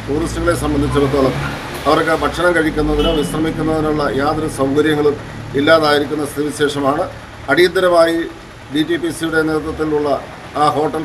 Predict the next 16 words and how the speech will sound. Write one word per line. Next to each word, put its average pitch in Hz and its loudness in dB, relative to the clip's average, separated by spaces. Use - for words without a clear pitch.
തുറന്ന് 156 0
പ്രവർത്തിക്കുന്നതിന് 151 -2
ആവശ്യമായ 151 -2
നടപടികൾ 147 -2
സ്വീകരിക്കുകയും 147 2
ഇടുക്കിയിലേക്ക് 170 2
എത്തിച്ചേരുന്ന 160 -4
യാത്രക്കാർക്കും 147 -2
ടൂറിസ്റ്റുകൾക്കും 151 -2
ആവശ്യമായ 160 2
സൗകര്യങ്ങൾ 170 0
ലഭ്യമാക്കുന്നതിനുള്ള 147 0
നടപടികൾ 151 -2
സ്വീകരിക്കണമെന്ന് 143 0
വിനീതമായി 147 0
അഭ്യർത്ഥിക്കുകയാണ്. 127 -10